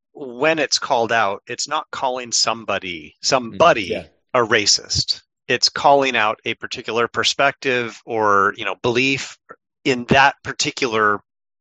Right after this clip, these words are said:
Speaker 1: you know, whatever that is, that that particular perspective might be somewhat racist. And it's only if we can frame it that way that I think we have a chance. I don't, I don't know if we can do it,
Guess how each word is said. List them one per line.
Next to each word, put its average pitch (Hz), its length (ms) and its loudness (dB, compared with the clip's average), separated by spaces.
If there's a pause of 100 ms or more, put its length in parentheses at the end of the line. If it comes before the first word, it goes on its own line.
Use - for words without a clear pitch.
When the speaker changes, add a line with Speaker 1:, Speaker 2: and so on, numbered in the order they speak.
(100)
Speaker 1:
you 117 100 -8
know, 98 100 -2
whatever 127 380 2
that 113 180 2
is, 92 500 -2 (540)
that 123 160 2 (200)
that 139 280 6 (260)
particular 117 480 -2
perspective 113 600 -2
might 98 180 0
be 92 320 -6 (300)
somewhat 107 400 0
racist. - 600 -2
And 120 260 -2 (420)
it's 147 220 2
only 190 380 6
if 147 140 -2
we 135 100 2
can 117 160 -4
frame 156 360 -2
it 104 120 -4
that 90 200 -2
way 90 280 -4
that 107 100 0
I 98 80 0
think 113 420 -6 (400)
we 120 120 2
have 120 220 0
a 98 60 -6
chance. - 760 -2
I 113 120 0
don't, 131 260 -2
I 113 160 2
don't 143 120 0
know 165 80 2
if 170 100 0
we 180 80 0
can 180 140 -4
do 226 200 -2
it, 90 180 -2